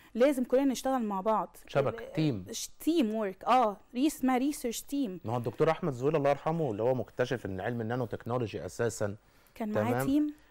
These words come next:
Speaker 2: لا،
Speaker 1: وراه؟
Speaker 2: هو انا ما انساش، كان في فيديو ليه الناس كلها تقدر تشوفه، ان هو حد بيقول له انك انت، اللفظ ده اتقال له، انك
Speaker 1: آه.
Speaker 2: انت اكتشفت،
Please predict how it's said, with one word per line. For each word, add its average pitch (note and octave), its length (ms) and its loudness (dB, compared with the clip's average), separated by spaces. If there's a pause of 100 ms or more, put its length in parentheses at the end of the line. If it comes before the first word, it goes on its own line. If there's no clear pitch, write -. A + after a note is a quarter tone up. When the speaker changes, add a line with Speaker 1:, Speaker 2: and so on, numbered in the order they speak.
Speaker 2:
لا، G#3 140 4
Speaker 1:
وراه؟ A3 220 2
Speaker 2:
هو A#2+ 220 0
انا C3 100 2
ما C3+ 100 2
انساش، F3 380 0
كان B2 240 0
في E3+ 160 2
فيديو D#3 340 0
ليه E3 360 -4 (340)
الناس B2+ 260 -4
كلها C#3+ 200 2
تقدر D3 240 2
تشوفه، C3+ 460 -2
ان A2 100 -2
هو B2+ 260 2 (340)
حد D#3 240 2
بيقول C#3 440 0
له D3 140 2
انك A#2+ 320 0
انت، D3 380 2 (500)
اللفظ A#2 480 0
ده B2 100 0
اتقال A2+ 260 -6
له، A2+ 60 -4
انك G#2+ 240 -4
Speaker 1:
آه. C#3+ 40 2
Speaker 2:
انت C#3 160 -2
اكتشفت، - 560 -2